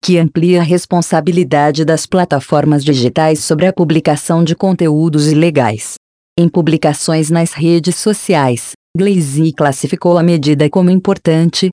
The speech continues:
corajosa e necessária. Importante, corajosa e necessária a decisão do S T F, que responsabiliza as Big Techs pela publicação de conteúdos criminosos nas redes sociais.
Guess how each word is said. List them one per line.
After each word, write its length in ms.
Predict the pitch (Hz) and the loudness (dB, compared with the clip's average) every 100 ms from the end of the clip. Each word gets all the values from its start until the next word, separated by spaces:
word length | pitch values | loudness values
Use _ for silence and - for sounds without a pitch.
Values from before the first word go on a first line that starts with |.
| _ - | _ -4
corajosa 640 | 175 160 147 151 160 156 | 0 2 0 0 0 2
e 80 | 165 | 2
necessária. 840 | 156 147 147 135 - 127 117 98 - _ _ _ - | 2 2 0 -4 -2 -2 -2 -4 -8 _ _ _ 0
Importante, 840 | 196 190 196 - 180 180 - 202 - _ | 2 2 -2 2 2 2 0 -2 -4 _
corajosa 640 | - 165 160 143 160 160 165 | -2 2 2 2 0 2 2
e 80 | 160 | 2
necessária 680 | 180 - 160 - 170 170 | 0 0 -4 -2 0 2
a 60 | 180 | 0
decisão 640 | 156 160 - 151 143 139 | 0 -2 0 -2 0 0
do 80 | 147 | 2
S 260 | 147 139 139 | 0 0 -6
T 140 | 135 | 0
F, 400 | 147 143 - 120 - _ - | 2 0 0 -6 -6 _ -2
que 80 | |
responsabiliza 1040 | 160 196 202 208 196 190 180 170 180 185 190 | 0 0 0 -2 0 0 0 2 0 2 0
as 140 | 156 | 0
Big 280 | 139 160 143 - | 0 -2 -2 -2
Techs 340 | 151 151 - | -2 -2 -8
pela 240 | - 196 | -2 0
publicação 720 | 190 180 156 160 151 - 165 170 | 2 0 0 0 0 0 0 0
de 140 | 165 | 0
conteúdos 720 | 196 185 170 151 151 151 - | -2 0 0 0 0 -2 -2
criminosos 720 | - 196 190 160 156 147 156 | 0 2 2 2 2 0 0
nas 180 | 165 170 | 0 -2
redes 440 | 147 165 170 175 | -2 0 2 -2
sociais. 760 | - 175 - 185 143 120 - | -2 -4 -2 0 0 -2 -6